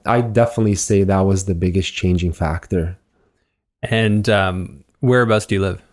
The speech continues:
Speaker 1: We're in Hamilton.
Speaker 2: You're in Hamilton, and your investing is primarily in Hamilton as well?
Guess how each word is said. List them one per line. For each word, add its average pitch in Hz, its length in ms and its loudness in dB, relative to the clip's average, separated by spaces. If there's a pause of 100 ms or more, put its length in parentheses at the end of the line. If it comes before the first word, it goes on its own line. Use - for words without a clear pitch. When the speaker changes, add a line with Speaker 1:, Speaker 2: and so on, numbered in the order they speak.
(320)
Speaker 1:
We're 110 160 2
in 110 80 4
Hamilton. 87 680 -2
Speaker 2:
You're 107 140 2
in 98 80 0
Hamilton, 98 640 0
and 98 300 0
your 95 120 0
investing 98 420 -2
is 95 100 -4
primarily 101 480 0
in 98 80 0
Hamilton 104 400 -2
as 101 100 -4
well? 131 260 -4